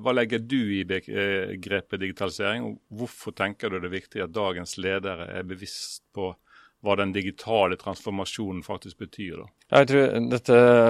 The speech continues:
Speaker 2: litt svulstige ordet transformasjon er, jeg synes jeg er ganske dekkende, selv om det er svulstig, og det er jo nettopp det som er kjennetegnet den tida vi står inne i nå. Eh, de fleste av oss griper til koronapandemien som forklaringsfaktor på alle endringene,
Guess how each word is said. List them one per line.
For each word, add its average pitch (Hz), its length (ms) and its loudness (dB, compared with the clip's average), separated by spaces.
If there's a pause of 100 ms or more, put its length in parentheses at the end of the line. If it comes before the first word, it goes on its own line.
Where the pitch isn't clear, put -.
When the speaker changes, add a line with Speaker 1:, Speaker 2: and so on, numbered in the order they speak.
(280)
Speaker 2:
litt 120 160 0
svulstige 107 480 2
ordet 101 300 2
transformasjon 117 880 0
er, 104 720 4
jeg 101 100 -6
synes 107 220 -4
jeg 117 80 -2
er 104 100 0
ganske 101 240 -6
dekkende, 92 480 -4
selv 95 160 0
om 95 140 -2
det 95 80 -2
er - 80 -8
svulstig, 98 340 -4
og 101 80 0
det 107 80 6
er 101 240 6
jo 107 160 4
nettopp 101 380 -2
det 90 180 2
som - 240 -4
er 98 560 2 (240)
kjennetegnet 90 800 -2
den 92 220 -2
tida 90 240 -4
vi - 20 -8
står 104 300 -2
inne 92 180 -2
i 107 60 2
nå. 120 100 6 (320)
Eh, 104 240 2 (160)
de 107 80 -2
fleste 98 320 0
av 101 80 4
oss - 240 -6 (220)
griper 104 420 -2
til 110 160 4
koronapandemien 98 880 4
som 104 320 4
forklaringsfaktor 95 1200 0
på 117 140 4
alle 98 180 4
endringene, 90 480 0